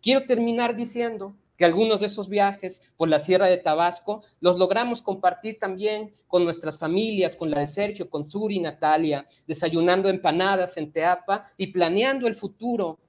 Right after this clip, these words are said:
discutiendo sobre las contradicciones del modelo educativo intercultural, sus paradojas, ese incierto futuro y que todavía lo logramos hacer ahora en espacios virtuales como este. Conocí a Sergio en julio de dos mil siete en Oxolotán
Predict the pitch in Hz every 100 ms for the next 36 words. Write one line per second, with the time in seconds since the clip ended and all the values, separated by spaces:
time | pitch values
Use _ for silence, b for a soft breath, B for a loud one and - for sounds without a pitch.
0 | _ - 175 - - 226 247 240 220 180
1 | 165 147 - 151 160 151 147 190 202 202
2 | 180 151 147 170 185 160 147 - 175 180
3 | 185 147 - 131 131 139 156 185 196 b
4 | _ - 240 240 202 170 156 175 175 196
5 | 220 b b - 247 247 214 202 185 190
6 | 190 170 - 190 208 190 - 180 214 214
7 | 196 196 196 156 143 165 170 175 147 -
8 | 170 165 185 175 240 b b 147 135 -
9 | 147 143 160 139 131 - 143 139 139 -
10 | 127 120 117 117 - 113 _ _ _ -
11 | 165 156 208 202 202 220 220 220 175 165
12 | - - 151 180 190 196 160 147 175 180
13 | 190 180 185 151 - 143 135 - 156 190
14 | 240